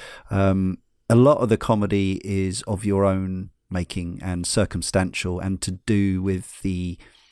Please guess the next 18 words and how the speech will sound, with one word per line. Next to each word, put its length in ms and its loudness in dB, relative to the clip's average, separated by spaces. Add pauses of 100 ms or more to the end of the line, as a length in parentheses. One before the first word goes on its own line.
(260)
the 140 2
emergent. 480 0
And 260 2 (100)
certainly, 760 2 (300)
it, 180 0 (360)
for 180 0
me 220 6
and 120 2
my 100 2
friend 300 -2
Pete, 340 -2
who, 160 -4 (240)
who 140 0
I've 100 -4
played 220 -2
this 180 -8
most 380 -2
with, 340 -8